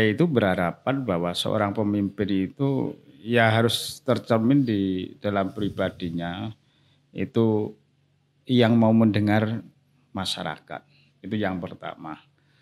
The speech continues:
Karena begini, pemimpin itu kalau mau mendengar masyarakat,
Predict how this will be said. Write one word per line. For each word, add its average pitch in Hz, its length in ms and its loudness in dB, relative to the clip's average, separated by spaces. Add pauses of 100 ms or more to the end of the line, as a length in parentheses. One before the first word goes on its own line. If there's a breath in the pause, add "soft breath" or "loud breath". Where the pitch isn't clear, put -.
(260)
Karena 127 420 4
begini, 92 720 -2 (160)
pemimpin 131 480 6
itu 117 320 2
kalau 117 380 4
mau 117 180 6
mendengar 107 560 4
masyarakat, 90 840 -2